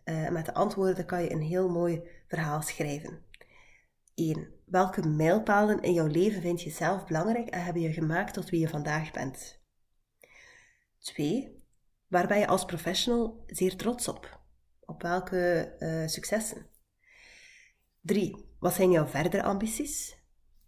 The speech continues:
Vier, waar krijg je energie en voldoening van?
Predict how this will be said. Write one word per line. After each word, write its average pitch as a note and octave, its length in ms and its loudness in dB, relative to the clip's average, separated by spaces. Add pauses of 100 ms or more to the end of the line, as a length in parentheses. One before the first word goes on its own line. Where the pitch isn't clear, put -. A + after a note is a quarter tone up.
(600)
Vier, E3+ 600 -2
waar F3 260 0
krijg F#3 260 2
je - 80 -8
energie E3 460 2
en E3+ 200 -2
voldoening E3 480 -2
van? A#3+ 340 -4